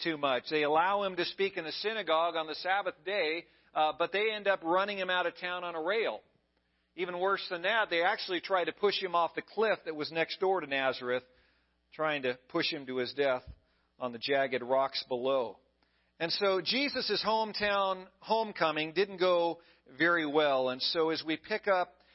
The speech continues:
in verse thirty-one of Luke chapter four this week, we're gonna see as Jesus moves on from his hometown to other towns, particularly Capernaum, uh, Jesus'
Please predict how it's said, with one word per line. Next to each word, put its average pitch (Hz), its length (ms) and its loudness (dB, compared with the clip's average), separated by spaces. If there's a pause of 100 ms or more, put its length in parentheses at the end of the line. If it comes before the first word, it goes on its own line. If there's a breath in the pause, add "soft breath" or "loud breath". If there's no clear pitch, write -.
(140 soft breath)
in 160 180 -2
verse 156 360 0
thirty-one 165 720 0
of 131 120 -2
Luke 151 240 -6
chapter 151 460 -2 (120)
four 165 300 0
this 131 280 -2
week, 120 260 -6 (420 soft breath)
we're 196 120 0
gonna 240 140 2
see 214 320 -2
as 175 120 0
Jesus 196 520 -4
moves 190 380 -4
on 196 360 0
from 170 120 -6
his 156 200 -6
hometown 147 720 -6 (300 soft breath)
to 151 140 -2
other 196 280 4
towns, 151 500 -2
particularly 165 600 -2
Capernaum, 131 920 -4 (440 soft breath)
uh, 143 100 -8
Jesus' 202 800 -2